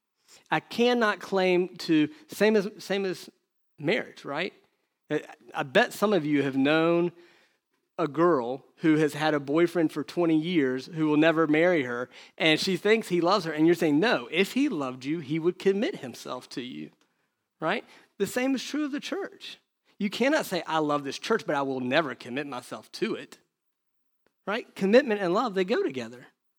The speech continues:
We just know that. You just watch, and you can see it. But it applies to us too. It's a sword that cuts both ways.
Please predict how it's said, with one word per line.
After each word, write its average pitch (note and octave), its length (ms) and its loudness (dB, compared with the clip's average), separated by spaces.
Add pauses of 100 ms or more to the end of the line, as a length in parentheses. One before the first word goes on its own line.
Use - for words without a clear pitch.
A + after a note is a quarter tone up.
(240)
We F#3+ 340 2
just A3 180 -4
know A#3 240 4
that. G#2+ 300 -10
You D#3+ 80 -4
just F3 140 -4
watch, F#3 260 0
and E3 160 2
you F#3 60 -6
can F#3 120 0
see B3+ 340 -6
it. - 280 -16 (2000)
But F3+ 120 4
it F#3 100 6
applies A3 440 -2
to G#3+ 120 -6
us F#3 160 -2
too. G#3 340 0
It's D#3 260 -2
a F3 40 -4
sword G#3 300 2
that F3+ 100 -6
cuts G3+ 300 -4
both F#3+ 320 -4
ways. B3 340 -6